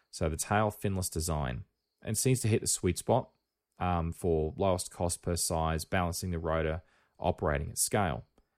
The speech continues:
But that's large scale turbines. If we talk about domestic turbines, and I know we aren't, but just to mention them, there's a weird split between three, four, and five blade. Um, they generally have tail fins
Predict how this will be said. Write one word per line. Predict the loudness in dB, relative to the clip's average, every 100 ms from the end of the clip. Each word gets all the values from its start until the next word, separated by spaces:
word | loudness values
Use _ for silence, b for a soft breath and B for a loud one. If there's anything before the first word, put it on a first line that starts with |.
| _ _
But | 2
that's | 4 4
large | 2 2 2 0
scale | 0 -2
turbines. | -2 -2 -2 -4 -8
If | -6 -2
we |
talk | 0 2
about | 2
domestic | 0 0 0 0 -4 -4
turbines, | -6 -6 -6 -8 -8 -6
and | -4
I |
know | -2 0
we | 0
aren't, | -2 -4
but | -6
just | -8 -8
to | -4
mention | -4 -4 -6
them, | -6 -8 b b b b b b 0
there's | 4 4
a |
weird | 4 4 4 4
split | 0 -2 0 2 2 0
between | -10 -4 -2 -2
three, | -2 2 2
four, | 2 2 4 4
and | 0
five | -2 0 0 -2
blade. | -2 0 2 0 0 -4 -12 _ _ _ _ -8
Um, | -4 -2 -2 -2
they | -2
generally | 0 0 0 0
have | -2 -4
tail | -6 -2 -2
fins | -2 -2 -2 -2 -6